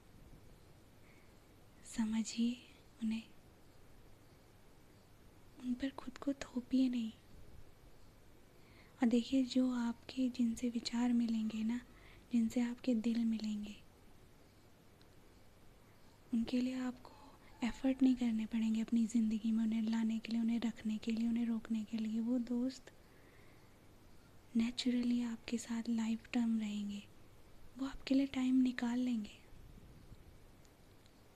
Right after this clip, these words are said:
वो आपके लिए कैसे ना कैसे टाइम निकाल ही लेंगे।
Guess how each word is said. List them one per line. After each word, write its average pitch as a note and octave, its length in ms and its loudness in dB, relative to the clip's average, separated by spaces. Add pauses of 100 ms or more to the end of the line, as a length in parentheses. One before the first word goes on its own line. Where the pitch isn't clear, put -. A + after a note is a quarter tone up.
(1120)
वो A#3+ 100 0
आपके A#3+ 260 -2
लिए B3+ 120 0
कैसे B3 320 0
ना B3 180 4
कैसे A#3+ 420 0
टाइम A3+ 340 2
निकाल A3+ 400 0
ही A#3 220 -2
लेंगे। G#3+ 420 -2